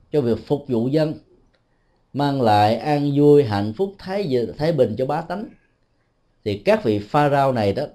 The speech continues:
nỗ lực thiết lập lên các kim tự tháp vĩ đại và phải vượt kỷ lục qua mặt các kim tự tháp có trước đó, và xem đó như là niềm hãnh diện tự hào quan trọng nhất để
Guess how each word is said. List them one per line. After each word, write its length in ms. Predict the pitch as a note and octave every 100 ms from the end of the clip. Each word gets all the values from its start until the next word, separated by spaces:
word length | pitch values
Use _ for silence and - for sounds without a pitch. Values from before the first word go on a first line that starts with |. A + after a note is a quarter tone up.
| D#2+
nỗ 280 | F#2+ A2 G3
lực 260 | C3 A#2 - - _ _ _ _
thiết 200 | B3 B3+
lập 260 | A#2+ G#2 -
lên 460 | D3+ D3+ D#3 B2+ - _ _ -
các 300 | F3 - -
kim 420 | E3+ E3 D#3+ D#3
tự 220 | G#2+ A2+
tháp 280 | E3 F#3+ G#2
vĩ 200 | G#2+ E3+
đại 360 | A#2 F2+ A#2 - _ _ _ _ _ _ _ _ _ -
và 200 | A#2 A2
phải 340 | - A#2+ F3+ G3+
vượt 300 | C3 B2+ D#3 D#3
kỷ 120 | E3
lục 360 | F#3+ C3 - _
qua 280 | D3 F3 F3+
mặt 240 | D3+ A#2+ - _ _ _ _ _ _ _ _
các 400 | D3+ F3+ F#3+ _
kim 300 | E3+ E3 E3
tự 120 | B2 A2+
tháp 280 | C#3 F3+
có 80 | F3
trước 220 | E3+ F3+
đó, 240 | D3+ D3+ - _ _ _ _ _ -
và 220 | A2+ G#2
xem 280 | - D3+ D3+
đó 240 | D#3 F3+ G3
như 120 | D3+
là 260 | A#2+ G2 - _ _ -
niềm 360 | B2 C3 A2+ G2
hãnh 340 | G#2 A2+ G3
diện 340 | D3+ A2 B2 -
tự 280 | G#2+ A2+ C3
hào 320 | A#2 G2+ -
quan 300 | D3 D3 C3
trọng 220 | G2 G#2
nhất 140 | E3
để 120 | G3